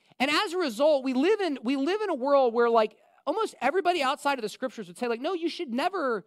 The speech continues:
you've never done anything wrong. You just, you know, it's a conditioning issue, or it's a family of origin issue, or you, you actually think you're wrong, but you just need to accept the fact that you're not wrong, that,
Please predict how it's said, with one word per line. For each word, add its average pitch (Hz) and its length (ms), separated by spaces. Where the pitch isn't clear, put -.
you've 240 100
never 381 160
done 392 80
anything 240 400
wrong. 208 540
You 240 100
just, 240 260
you 214 120
know, 175 240
it's 185 240
a 156 40
conditioning 240 520
issue, 214 400
or 165 100
it's 156 140
a - 20
family 180 260
of 147 60
origin 220 380
issue, 214 420
or 175 140
you, 240 320
you 294 200
actually 262 520
think 381 340
you're 294 120
wrong, 214 220
but 226 100
you 226 80
just 240 120
need 269 140
to 233 60
accept 262 260
the 214 80
fact 214 160
that 180 60
you're 165 100
not 240 280
wrong, 196 280
that, 170 220